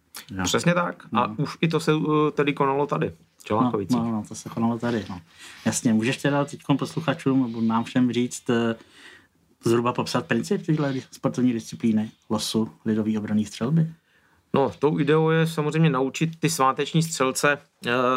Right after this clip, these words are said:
Speaker 2: manipulaci se zbraní a bezpečný zacházení, proto je to taky lidová obranná střelba. A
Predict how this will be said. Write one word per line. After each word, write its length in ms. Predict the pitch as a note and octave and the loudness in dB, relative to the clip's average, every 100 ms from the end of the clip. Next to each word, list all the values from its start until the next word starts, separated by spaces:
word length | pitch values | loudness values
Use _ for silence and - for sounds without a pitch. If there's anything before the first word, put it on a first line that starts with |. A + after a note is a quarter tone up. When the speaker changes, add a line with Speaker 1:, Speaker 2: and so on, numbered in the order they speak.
| B2+ B2+ B2 G2+ _ _ _ _ _ - - _ | 2 2 0 -6 _ _ _ _ _ -20 -20 _
Speaker 2:
manipulaci 540 | A2+ A#2+ A#2 D3 D#3 | 0 2 2 0 2
se 160 | D#3+ B2 | 0 0
zbraní 360 | A#2+ B2 C3 C#3 | 2 2 2 0
a 40 | |
bezpečný 400 | A#2 - B2+ B2+ | -2 -4 -2 0
zacházení, 640 | A#2 G#2+ A#2 A2+ A#2+ B2+ | 0 2 2 2 -2 -4
proto 260 | C3+ G2+ A2+ | -4 -4 -2
je 60 | A2 | 0
to 120 | A#2+ | -2
taky 200 | - B2 | 0 0
lidová 420 | G#2+ A2 G#2+ A2+ | 2 0 0 0
obranná 380 | A2+ A2 A#2+ A#2 | 0 -2 -2 -4
střelba. 520 | - F2 F#2 B2+ E3 - _ - - - - - _ _ - | -6 -6 -2 -2 -2 -8 _ -20 -20 -20 -20 -20 _ _ -2
A 400 | C3 A#2 A#2 G#2+ | 0 2 0 -4